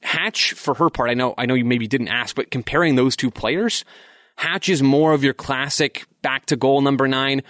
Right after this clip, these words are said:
She'll drop in too. I, I think maybe not as much, not quite as much as Alex Morgan. I, I, I don't think there's a ton that separates those players, but I just don't think she's as good at it. I don't think she reads the game quite as much. Hatch is still gonna play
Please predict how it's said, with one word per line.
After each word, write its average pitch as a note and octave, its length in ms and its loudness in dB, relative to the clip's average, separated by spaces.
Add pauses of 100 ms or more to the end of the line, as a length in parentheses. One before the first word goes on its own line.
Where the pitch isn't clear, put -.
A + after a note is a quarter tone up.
(260)
She'll G3 240 4
drop F3 320 2
in E3+ 140 4
too. F3 440 2
I, B2 140 -4
I C#3+ 80 -4
think C#3+ 220 -2
maybe C3+ 320 0 (180)
not C#3 460 -2
as B2+ 120 -2
much, C3 360 0
not D#3+ 160 -2
quite F#3 320 0
as G3 120 2
much G#3 220 0
as G3+ 80 2
Alex G3 340 2
Morgan. G3+ 360 2
I, C3+ 160 -4
I, C3 180 -4
I C3 140 -2
don't D#3+ 200 0
think D#3 140 2
there's C3 140 2
a A#2 40 -8
ton C#3 180 0
that - 120 -2
separates C3+ 340 0
those D3 140 0
players, E3 340 0 (380)
but D#3 120 0
I D#3 80 0
just E3 120 -2
don't F#3 80 4
think E3 140 4
she's D#3 160 2
as A#2 100 0
good A#2+ 220 2
at G#2+ 80 2
it. A2 120 -2
I - 40 -4
don't C3+ 140 0
think C#3+ 120 2
she C#3+ 100 2
reads C3 280 2
the B2 80 0
game C3 220 -2
quite C3+ 280 0
as B2+ 140 0
much. D3 280 0 (520)
Hatch E3 280 -4
is D3 80 2
still E3+ 120 4
gonna C#3+ 160 2
play B2 380 -2